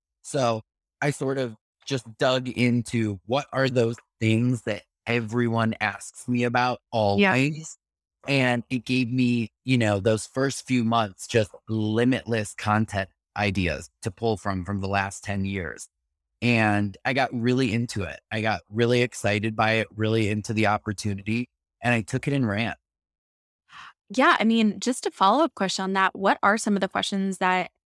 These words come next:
Speaker 2: you kept on getting over and over again that inspired some of your content?
Speaker 1: How do I get more volume? How do I make
Speaker 2: Mm.
Speaker 1: my blowout less frizzy? How do I, what do I do if I use too much dry shampoo?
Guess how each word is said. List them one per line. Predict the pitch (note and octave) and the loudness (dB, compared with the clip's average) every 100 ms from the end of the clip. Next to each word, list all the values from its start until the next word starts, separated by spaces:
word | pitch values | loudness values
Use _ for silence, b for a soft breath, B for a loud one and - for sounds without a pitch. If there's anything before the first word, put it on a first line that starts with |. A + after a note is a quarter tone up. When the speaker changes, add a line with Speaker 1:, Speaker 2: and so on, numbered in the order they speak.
| _ _ | _ _
Speaker 2:
you | F3+ F#3+ F#3 | -6 0 0
kept | F3+ - G3+ | -2 -4 -2
on | F#3+ | 0
getting | F#3 F#3 F3 | 0 0 0
over | E3+ F#3 | -2 0
and | F3 | 0
over | E3+ A3 | 0 0
again | G#3 F#3+ F#3 | 0 0 0
that | F#3 - | -2 -4
inspired | F#3 - - F3+ F#3+ G3+ F#3+ F#3 - | -8 -8 -4 -2 0 0 0 -2 -4
some | - F3+ F3+ | -8 -4 -2
of | E3+ | -2
your | F3+ | -2
content? | F3 - F3 G#3 - - - - _ _ _ _ _ | -4 -6 -6 -4 -6 -8 -10 -20 _ _ _ _ _
Speaker 1:
How | - C#3 | -4 0
do | D3+ D#3 | 0 0
I | |
get | D3+ C#3 C#3+ | 0 -2 -2
more | C#3 C#3 | -2 -2
volume? | A2+ A#2 A2+ A#2 G#2 F#2 - _ _ _ - | 2 2 4 2 -2 -4 -12 _ _ _ -8
How | C3+ | -4
do | E3 D3+ | 0 0
I | D#3+ | 2
make | D#3+ C#3 | 0 -2
Speaker 2:
Mm. | - | -6
Speaker 1:
my | C#3 A#2 | -10 -10
blowout | B2 B2 B2 A#2+ A2+ A2 | 0 4 4 4 0 -2
less | G#2+ G2+ - | -4 -4 -10
frizzy? | A2 G#2+ F#2 E2 - - _ _ _ | -8 -6 -6 -12 -14 -20 _ _ _
How | - F#3 - F3+ | -12 -8 -6 -6
do | D#3+ D#3 D3+ | -4 -2 0
I, | C3 B2+ B2 | 2 2 2
what | A#2+ C#3 | 2 2
do | D#3 | 4
I | D3+ | 2
do | B2+ C3 C3+ | 0 -2 -2
if | B2 | 2
I | B2 | 2
use | A#2 B2 A2 | 2 0 -2
too | - C3 | -6 -2
much | B2 A2+ - | 0 -2 -4
dry | G#2 G2+ G#2 | 0 2 2
shampoo? | - F#2+ F2+ F#2 - C2+ | -2 -4 -8 -10 -10 -12